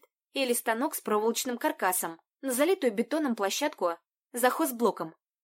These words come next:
Досталась она отцу не так-то просто. Эта история, со смаком, рассказываемая за каждым застольем, стала семейной байкой. В первое лето на даче родители поссорились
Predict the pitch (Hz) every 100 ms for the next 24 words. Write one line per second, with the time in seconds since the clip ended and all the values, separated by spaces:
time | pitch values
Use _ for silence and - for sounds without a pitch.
0 | _ 233 208 - 220 302 311 277 262 254
1 | - 240 220 190 - 226 190 170 - 160
2 | - _ _ - 240 233 214 - - 240
3 | 185 160 _ _ - - 240 262 320 330
4 | 175 - _ 254 240 - 233 214 196 202
5 | 202 196 226 226 202 196 190 202 - 285
6 | 202 165 _ _ - - 185 277 330 226
7 | 196 202 233 185 175 190 170 - _ _
8 | _ _ _ - 339 359 330 330 381 247
9 | 214 269 277 240 208 247 - 233 240 269
10 | 208 180 170 165